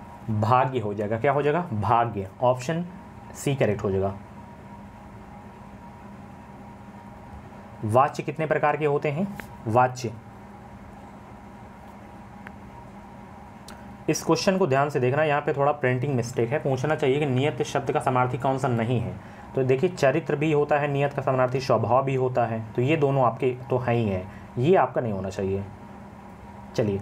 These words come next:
वाच्य कितने प्रकार के होते हैं बताइए? वाच्य, वाच्य तीन प्रकार के होते हैं,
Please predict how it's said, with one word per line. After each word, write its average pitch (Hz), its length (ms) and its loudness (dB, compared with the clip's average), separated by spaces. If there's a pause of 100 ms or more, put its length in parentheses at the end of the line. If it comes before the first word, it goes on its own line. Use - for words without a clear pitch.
(100)
वाच्य 143 420 4
कितने 170 240 -2
प्रकार 143 320 2
के 139 80 -2
होते 131 200 0
हैं 127 80 2
बताइए? 123 220 4
वाच्य, 117 440 0 (1900)
वाच्य 123 520 4 (200)
तीन 143 240 2
प्रकार 110 320 2
के 104 80 -2
होते 101 260 -2
हैं, 104 140 -4